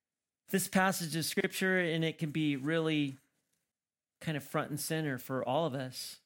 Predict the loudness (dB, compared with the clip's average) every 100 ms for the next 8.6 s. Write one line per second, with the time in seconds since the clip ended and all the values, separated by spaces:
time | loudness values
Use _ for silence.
0 | _ _ _ _ _ _ -6 -2 -2 -2
1 | -4 -2 0 2 0 -2 -4 -10 -8 -4
2 | -4 -2 -4 -2 -4 -4 -14 -6 -4 -4
3 | -6 -10 -8 -10 -8 -6 -6 -8 -12 -18
4 | _ _ _ _ _ _ _ _ _ _
5 | _ _ _ _ _ -12 -4 -6 -2 -2
6 | -2 -4 -6 -10 -4 -4 -4 -6 -10 -6
7 | -4 -4 -6 -10 -10 -8 -4 -2 -2 -4
8 | -4 -6 -8 -8 -8 -10